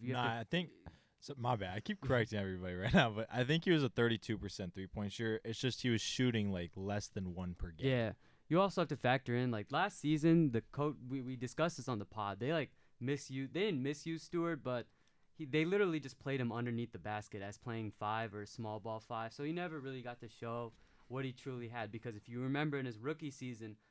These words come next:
Speaker 1: Isaiah Stewart showed a lot of promise with that jumper. That jumper looked, that jumper looked nice. Every time he would shoot it, it would look like it was going in. And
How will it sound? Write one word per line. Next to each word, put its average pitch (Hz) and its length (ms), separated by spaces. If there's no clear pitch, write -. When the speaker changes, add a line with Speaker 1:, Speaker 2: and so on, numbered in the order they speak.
Speaker 1:
Isaiah 123 300
Stewart 139 300
showed 123 180
a 113 60
lot 113 340
of - 80
promise 110 400
with 107 140
that 101 160
jumper. 104 360
That 113 160
jumper 143 280
looked, 117 260
that 151 180
jumper 151 240
looked 127 180
nice. 110 340
Every 135 200
time 143 260
he 127 60
would 123 140
shoot 127 220
it, 123 80
it 110 40
would 107 140
look 113 140
like 110 140
it 104 80
was 104 180
going 104 300
in. 95 180
And 101 140